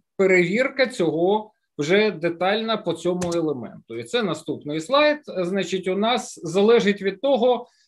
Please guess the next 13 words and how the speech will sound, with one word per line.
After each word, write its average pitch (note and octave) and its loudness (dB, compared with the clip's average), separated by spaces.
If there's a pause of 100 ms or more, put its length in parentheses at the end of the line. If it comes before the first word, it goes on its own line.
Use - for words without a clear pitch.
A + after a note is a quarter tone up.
який G#3 2
тип G#3 2
цього C3 -2
елементу. B2+ -6
Доступ E3 2
дозволено C#4+ 6
чи - 0
доступ G3+ 0
заборонено. F#3+ 0 (1120)
Якщо G#3+ 2
доступ A#3+ 0
дозволено, D#4 -2 (1600)
то, E3 6